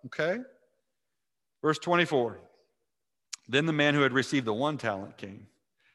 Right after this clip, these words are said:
"Master," he said, "I knew that you are a hard man, harvesting where you have not sown and gathering where you have not scattered seed.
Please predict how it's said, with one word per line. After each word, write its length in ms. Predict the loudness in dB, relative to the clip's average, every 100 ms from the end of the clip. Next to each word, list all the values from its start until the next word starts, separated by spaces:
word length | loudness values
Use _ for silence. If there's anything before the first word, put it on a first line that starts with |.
| _ _ _ _ _ _
"Master," 420 | 2 2 2 4
he 80 | 2
said, 420 | 4 4 4 4 0
"I 320 | 2 4 4
knew 640 | 2 0 0 0 0 -2
that 220 | 2 2 2
you 160 | 2
are 160 | 4 2
a 60 |
hard 360 | 2 0 0 -4
man, 480 | -8 -10 -12 -18 -20 _ _ _
harvesting 520 | 6 6 4 0 2
where 120 | 4
you 160 | 6 6
have 120 | 6
not 280 | 6 4 4
sown 280 | 2 2 2
and 120 | 4
gathering 360 | 8 8 6
where 120 | 4 4
you 140 | 4
have 140 | 4
not 240 | 4 2 2
scattered 460 | 2 6 6 4
seed. 320 | 0 -2 -2